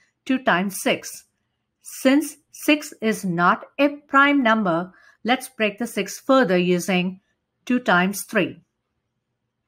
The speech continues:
Moving forward with finding the greatest common factor, we can see that the number two,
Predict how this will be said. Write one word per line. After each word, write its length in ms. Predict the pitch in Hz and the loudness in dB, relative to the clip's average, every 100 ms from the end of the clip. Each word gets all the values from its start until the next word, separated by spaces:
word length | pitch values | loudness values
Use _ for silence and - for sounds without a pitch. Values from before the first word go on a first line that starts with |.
| _ _ _ _ - | _ _ _ _ -2
Moving 320 | 226 262 370 | 2 4 4
forward 360 | 359 240 220 220 | 4 4 4 2
with 160 | 214 | 0
finding 300 | - 190 190 | 0 0 0
the 100 | 185 | -2
greatest 360 | 170 185 196 202 | -2 -2 -2 -2
common 260 | 262 277 285 | 0 0 0
factor, 640 | 220 170 - 170 180 185 _ _ _ | 0 -2 -4 -4 -4 -8 _ _ _
we 140 | 190 202 | -6 0
can 180 | 285 311 | 0 0
see 460 | - 180 175 180 _ - | 0 0 0 -6 _ -6
that 140 | 185 | -6
the 100 | 190 | -4
number 280 | 180 185 233 | -2 0 -2
two, 500 | 247 320 269 190 | 0 0 2 0